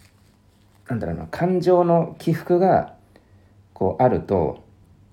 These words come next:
自分の中でね、結構、あの、大変というか、あの、よからぬトラブルになり、なりがちというかね、うん、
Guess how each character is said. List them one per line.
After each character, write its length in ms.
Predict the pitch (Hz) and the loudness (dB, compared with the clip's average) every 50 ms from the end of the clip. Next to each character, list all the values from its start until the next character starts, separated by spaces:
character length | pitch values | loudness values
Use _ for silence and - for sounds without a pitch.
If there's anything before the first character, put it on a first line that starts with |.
| _ _ - _ _ _ _ - _ _ - - | _ _ -20 _ _ _ _ -20 _ _ -20 -8
自 120 | 90 98 | -6 -4
分 160 | 85 92 87 | -4 -2 -4
の 80 | 85 85 | -2 -2
中 240 | - 85 85 - - | -2 -2 -4 -4 -8
で 80 | - | -8
ね、 240 | - - - - - - _ _ - - _ | -8 -10 -10 -10 -12 -16 _ _ -20 -20 _
結 200 | - 202 196 196 - | -2 -2 -2 -2 -4
構、 200 | - 71 71 71 | -2 0 0 0
あ 60 | 73 | -2
の、 340 | 78 76 - - - - - - - - - - - _ | -4 -8 -12 -12 -16 -18 -20 -20 -20 -20 -20 -20 -20 _
大 220 | _ - 123 123 113 | _ -4 -2 -2 -2
変 240 | - 117 104 98 98 | 0 -2 -4 -4 -4
と 80 | - | -4
い 80 | 92 85 | -4 -4
う 80 | - | -4
か、 240 | - - - - - _ _ _ _ _ _ _ _ _ _ _ _ _ _ _ _ _ _ _ _ _ _ _ _ _ _ _ _ _ | -8 -12 -16 -18 -20 _ _ _ _ _ _ _ _ _ _ _ _ _ _ _ _ _ _ _ _ _ _ _ _ _ _ _ _ _
あ 140 | - - 90 | -6 -4 -4
の、 500 | 85 82 82 80 78 78 - - - - - _ _ _ _ - _ _ _ _ - | -2 -2 -2 -2 -4 -6 -8 -10 -12 -14 -20 _ _ _ _ -20 _ _ _ _ 0
よ 160 | 117 131 127 | 0 0 4
か 120 | - 175 | 4 4
ら 140 | 170 175 165 | 6 6 4
ぬ 120 | 147 98 | 2 0
ト 120 | - - 101 | -2 0 2
ラ 140 | 107 107 95 | 2 2 2
ブ 100 | 82 - | 0 -4
ル 80 | - | -6
に 120 | 80 80 - | -8 -8 -8
な 140 | - 123 | -6 -4
り、 140 | 117 113 - - | -4 -4 -6 -4
な 120 | 98 92 | -4 -4
り 80 | 87 92 | -2 -2
が 100 | 92 90 | -2 -4
ち 100 | 87 - | -4 -4
と 100 | - 82 | -6 -4
い 100 | 80 82 | -4 -4
う 60 | 80 | -6
か 140 | 80 - - | -8 -12 -18
ね、 200 | - - - _ _ _ - - | -20 -20 -20 _ _ _ -14 -12
う 40 | - | -12
ん、 280 | - - - - - | -12 -12 -14 -18 -20